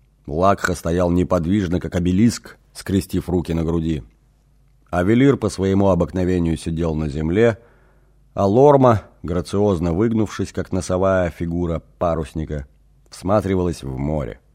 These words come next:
«Он уже под домом», — с авторитетным видом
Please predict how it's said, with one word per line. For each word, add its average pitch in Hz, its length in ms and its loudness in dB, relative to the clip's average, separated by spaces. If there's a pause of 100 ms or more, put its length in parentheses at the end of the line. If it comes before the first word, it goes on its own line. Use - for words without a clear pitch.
(920)
«Он 127 200 0
уже 131 200 6
под 131 300 4
домом», — 82 500 2 (340)
с - 120 -14
авторитетным 78 800 -4
видом 104 420 0